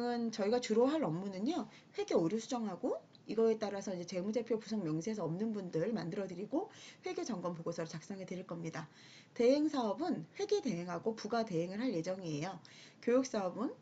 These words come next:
오프라인 강의, 이제 코로나가 좀 없어지면 오프라인 강의를 하고요. 홈페이지를 통해서 Q and A 받고 유튜브 그리고 메일링 서비스를 할 예정입니다.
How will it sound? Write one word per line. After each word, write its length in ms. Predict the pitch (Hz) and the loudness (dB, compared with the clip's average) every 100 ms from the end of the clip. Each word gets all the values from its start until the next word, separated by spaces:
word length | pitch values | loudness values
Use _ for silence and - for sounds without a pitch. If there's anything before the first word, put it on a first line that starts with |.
| - | -10
오프라인 420 | 170 220 208 214 | -6 -2 2 0
강의, 340 | 180 151 139 | 0 -2 -2
이제 120 | 139 156 | -4 -6
코로나가 460 | - 415 415 370 | -6 -4 -2 -2
좀 120 | 294 | 0
없어지면 480 | 156 - 214 202 185 | -2 0 -2 -2 -4
오프라인 320 | 143 185 180 | -4 -6 -6
강의를 300 | 165 151 165 226 | -8 -6 -6 -6
하고요. 340 | 214 320 381 - - - - | -2 -4 -4 -14 -20 -8 -2
홈페이지를 540 | 262 330 311 262 220 | 0 2 0 0 -4
통해서 580 | 226 233 233 180 175 302 | -2 -2 -2 -2 -2 -4
Q 120 | - | -4
and 180 | 339 320 | -2 0
A 140 | 277 262 | 0 -2
받고 460 | 165 - 269 508 - - - | -4 0 0 0 -8 -10 -6
유튜브 640 | 185 285 262 196 170 339 | -2 -2 0 2 2 0
그리고 160 | 208 185 | -4 -4
메일링 360 | 147 165 226 | -2 0 -2
서비스를 420 | 254 240 240 214 233 | -2 -4 -4 -4 -2
할 140 | 220 | 0
예정입니다. 640 | 156 202 208 185 170 - | -2 -2 -4 -4 -6 -6